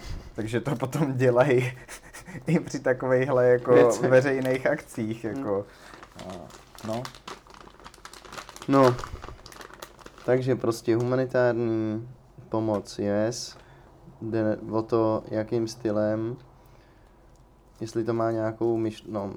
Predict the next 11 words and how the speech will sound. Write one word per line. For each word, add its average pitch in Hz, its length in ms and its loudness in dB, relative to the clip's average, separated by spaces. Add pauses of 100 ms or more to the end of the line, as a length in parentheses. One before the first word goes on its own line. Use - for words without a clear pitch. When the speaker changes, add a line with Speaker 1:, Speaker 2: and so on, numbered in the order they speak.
Speaker 2:
tak - 160 -12
myšlenku 113 420 -6
to 120 100 -2
asi 117 160 -6
má 113 160 -2
vždycky, 110 440 -6
ale 101 200 -2
jestli 107 480 -4
jako 104 440 -4
je 104 160 -4
to 104 480 -4